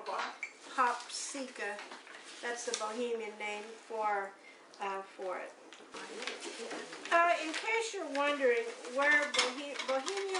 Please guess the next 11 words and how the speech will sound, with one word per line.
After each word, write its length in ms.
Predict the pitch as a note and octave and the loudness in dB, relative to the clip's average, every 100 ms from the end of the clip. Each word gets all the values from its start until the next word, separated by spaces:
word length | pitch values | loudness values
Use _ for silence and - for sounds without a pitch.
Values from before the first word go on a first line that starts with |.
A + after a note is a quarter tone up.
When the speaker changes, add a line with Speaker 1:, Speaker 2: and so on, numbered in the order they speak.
| E4 | 4
Speaker 2:
was 260 | C#4 C4+ B4+ | 4 6 2
a 260 | A#4 - | -2 -2
country, 520 | C#4+ C#4 D4 C#4 C4+ - - | -2 -2 -2 -2 -2 -6 -4
uh, 220 | G#3+ G#3+ G3+ G3+ - - - - - - - - | 0 2 4 4 4 -2 -6 -6 -8 -8 -10 2
that 260 | C4+ C4+ C4 | 4 4 4
was 180 | B3+ | 0
divided 640 | - B3 B3+ C4 C4+ C4+ C4+ C4 - - | 2 2 6 8 8 2 -4 -8 -16 -6
after 440 | B3 C4 C4 C4 A#3+ A#3 | 4 4 4 -2 -2 0
World 200 | B3 A#3+ | -2 -2
War 160 | A#3 A3+ A3+ | 0 -2 -2
Two 400 | C4 B3+ A#3+ | -2 0 0